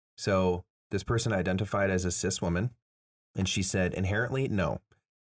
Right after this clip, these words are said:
I think there's nothing in D and D that makes it more quote-unquote male, and particularly nowadays, its books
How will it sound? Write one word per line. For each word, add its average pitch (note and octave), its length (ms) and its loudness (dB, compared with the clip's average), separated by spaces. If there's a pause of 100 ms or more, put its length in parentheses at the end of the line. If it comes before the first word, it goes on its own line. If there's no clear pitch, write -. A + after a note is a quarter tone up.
(340)
I F#2+ 340 2
think G2 220 -2
there's F2+ 180 0
nothing B2 460 2
in D#3 120 4
D C3+ 200 0
and C3 80 0
D A#2+ 140 2
that A2+ 160 2
makes G#2+ 260 0
it G#2+ 100 2
more G#2 300 2
quote-unquote - 460 0
male, G#2 640 2
and G2 400 0
particularly A#2 680 0
nowadays, G2+ 800 2
its G2 200 -2
books - 400 -4